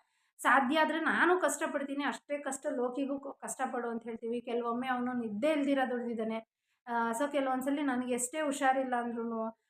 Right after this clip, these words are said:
ಅನ್ಕೊಳ್ಬೋದು, ನನ್ನ ತುಂಬ ಜನ ಅಂತಾರೆ, "ಏ ಕಂಜೂಸು ನೀನು, ಒಂದ್ ರೂಪಾಯಿ ತಿನ್ನಲ್ಲ" ಅಂತ. ಆ, ತಿನ್ನೋಕಾಲ ಖಂಡಿತ ಇದೆ, but ನಾಲ್ಕು ಜನದ ಮುಂದೆ ಚೆನ್ನಾಗಿರ್ಬೇಕು ಅಂತ ಹೇಳಿದ್ರೆ, ನಮ್ ಶಕ್ತಿ ಇದ್ದಾಗ, ಆ, ದುಡ್ದು, ದುಡ್ದು ಚೆನ್ನಾಗಿರ್ಬೇಕು.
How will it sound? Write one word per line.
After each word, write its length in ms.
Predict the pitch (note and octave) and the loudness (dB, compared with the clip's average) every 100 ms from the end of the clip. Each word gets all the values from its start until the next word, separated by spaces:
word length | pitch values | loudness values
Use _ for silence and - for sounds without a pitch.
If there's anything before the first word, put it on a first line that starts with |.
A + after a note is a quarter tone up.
| - | -6
ಅನ್ಕೊಳ್ಬೋದು, 680 | B3+ D4 C#4+ F#4 E4+ E4+ E4 | 0 2 6 6 6 4 2
ನನ್ನ 320 | D#4 C4+ C#4 | 2 0 0
ತುಂಬ 420 | C#4 A#3+ B3+ C#4 E4 | 0 -2 2 4 4
ಜನ 160 | D4 D4+ | 4 2
ಅಂತಾರೆ, 420 | C#4 C4+ B3+ A#3 A#3 | 2 2 0 0 -2
"ಏ 60 | |
ಕಂಜೂಸು 600 | B3 A3+ B3 C#4+ C#4+ D4 | -2 -2 0 0 -2 -4
ನೀನು, 220 | C4 B3 | -4 -4
ಒಂದ್ 200 | A3+ A3+ | -2 -2
ರೂಪಾಯಿ 220 | A#3+ B3 C4+ | -4 -6 -6
ತಿನ್ನಲ್ಲ" 460 | B3 A#3+ A#3 A#3 | -8 -6 -4 -2
ಅಂತ. 300 | A3 A3 G#3+ A3 A3+ - _ _ _ _ A#3+ | -4 -4 -6 -6 -6 -8 _ _ _ _ -2
ಆ, 160 | A#3+ | -2
ತಿನ್ನೋಕಾಲ 560 | A#3 D4+ E4 F#4+ F4+ E4+ E4 | 0 2 4 6 6 4 4
ಖಂಡಿತ 420 | C4+ D4 D4+ D4+ | 4 4 2 2
ಇದೆ, 220 | C#4+ B3+ | 2 2
but 260 | C4 A#3+ A#3+ | 0 -2 -2
ನಾಲ್ಕು 280 | A3+ A#3+ A#3+ | -2 -2 -2
ಜನದ 280 | C4+ D4 | -2 0
ಮುಂದೆ 240 | C#4 C4+ C4+ | 0 -2 -4
ಚೆನ್ನಾಗಿರ್ಬೇಕು 680 | B3 A3+ A#3+ A#3+ A3+ A#3+ A#3+ | -4 -4 -4 -6 -6 -6 -8
ಅಂತ 140 | A#3 | -6
ಹೇಳಿದ್ರೆ, 320 | A#3 A3 A#3 | -4 -4 -2
ನಮ್ 260 | C4+ A3+ D4 | 0 2 2
ಶಕ್ತಿ 360 | D4+ D4 - C#4+ | 2 -2 -4 -8
ಇದ್ದಾಗ, 420 | A#3 A#3+ B3+ C4 | -2 0 0 2
ಆ, 440 | C#4+ A#3+ A#3 A3+ A3+ | 0 0 -2 -2 -2
ದುಡ್ದು, 640 | B3 A#3+ A#3 A#3+ B3 G#3+ | -2 -4 -4 -6 -6 -6
ದುಡ್ದು 300 | B3+ A#3+ D4 | -6 -4 -4
ಚೆನ್ನಾಗಿರ್ಬೇಕು. 960 | C#4 A#3+ A#3 A#3+ A3+ A3 - C#4 - | -4 -4 -4 -4 -6 -8 -8 -12 -12